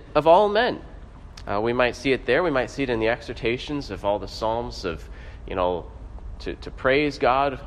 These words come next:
all the nations, all the earth. Uh, all people are called to, to pray to God. This is something required of all men. This was an error at the time, which still persists at times, where, uh, people would urge people not to pray to God until they were sure they were regenerate.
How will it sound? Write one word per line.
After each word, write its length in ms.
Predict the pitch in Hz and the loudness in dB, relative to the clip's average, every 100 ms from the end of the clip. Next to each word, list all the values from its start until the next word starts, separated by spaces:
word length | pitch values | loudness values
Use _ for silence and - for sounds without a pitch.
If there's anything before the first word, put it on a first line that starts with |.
| - | 6
all 320 | 139 165 165 | 8 8 4
the 100 | 151 | 2
nations, 540 | 151 156 - 160 160 | 0 -2 -4 -4 4
all 240 | 127 156 156 | 6 6 4
the 180 | 143 139 | 0 0
earth. 240 | 156 160 - - - - - | 0 -2 -12 -14 -16 -14 -8
Uh, 120 | - | 0
all 200 | - 131 | 4 4
people 360 | 139 131 - 135 | 2 -4 -2 0
are 140 | 110 | 0
called 460 | - - 110 113 - | 0 2 2 0 -6
to, 380 | - 87 87 92 - - - | -4 -4 -4 -8 -14 -16 -16
to 100 | - | -14
pray 320 | - 82 76 | -8 -4 -4
to 180 | 82 - | -4 -8
God. 400 | 87 80 92 180 - - - - 98 | 0 2 2 0 -6 -16 -16 -12 -10
This 220 | 95 104 | -8 -6
is 140 | 90 | -6
something 380 | - 107 92 95 | -4 -4 -2 -4
required 460 | 95 - 92 98 98 | -4 0 2 2 2
of 100 | 101 | 2
all 160 | 104 | 2
men. 320 | 101 101 160 - - - - - | 2 -2 -4 -10 -16 -16 -4 0
This 160 | 120 | 0
was 160 | 123 110 | 0 0
an 220 | 101 101 - | 0 0 2
error 300 | 113 117 131 | 4 6 4
at 140 | 113 | 2
the 60 | - | -4
time, 340 | - 110 147 | 0 2 2
which 160 | 135 - | 0 -2
still 260 | - 107 104 | 0 0 0
persists 500 | - 113 - 147 117 | -6 -4 -4 -4 -6
at 120 | - | -4
times, 480 | 101 95 101 - 107 | -2 -2 -4 -8 -2
where, 320 | 95 92 90 - - - - | 0 0 -2 -10 -14 -12 -8
uh, 160 | 85 | -6
people 500 | - - 113 - 107 | -6 -6 -6 -2 -2
would 320 | 98 92 90 - - - - - | 2 2 2 -2 -14 -14 -16 -4
urge 200 | 123 131 | 0 0
people 220 | 160 147 139 | 0 0 2
not 240 | 151 208 | 4 2
to 60 | 196 | 0
pray 200 | 180 147 | 2 2
to 80 | - | 4
God 260 | 98 87 | 4 2
until 260 | 92 131 117 | 0 -2 0
they 120 | 117 | 0
were 120 | 113 | -2
sure 280 | - 127 123 | -2 -2 0
they 140 | 123 | 0
were 120 | 123 131 | 0 -2
regenerate. 540 | 131 156 180 85 | 0 0 0 -2